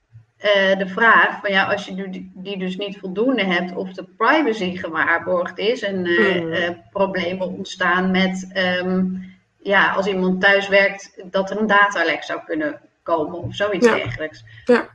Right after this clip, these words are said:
Speaker 1: De, het punt is, eh, kort en goed, er bestaat niet zoiets als een recht op thuiswerken. Dat,
Speaker 2: Mhm.
Speaker 1: dat is er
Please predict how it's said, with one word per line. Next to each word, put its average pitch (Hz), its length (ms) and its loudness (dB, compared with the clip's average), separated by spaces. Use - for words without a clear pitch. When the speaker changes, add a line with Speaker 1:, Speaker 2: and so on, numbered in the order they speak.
Speaker 1:
De, 185 340 -10
het 226 240 0
punt 320 280 2
is, 320 380 0
eh, - 360 -4
kort 285 220 2
en 226 100 0
goed, 277 340 0
er 190 140 -4
bestaat 226 680 2
niet 226 240 -4
zoiets 208 360 -6
als 180 240 -4
een 160 300 -4
recht 175 540 -6
op - 220 -12
thuiswerken. 240 920 0
Dat, 202 120 4
Speaker 2:
Mhm. 196 240 2
Speaker 1:
dat 190 220 0
is 185 200 -8
er 196 280 -2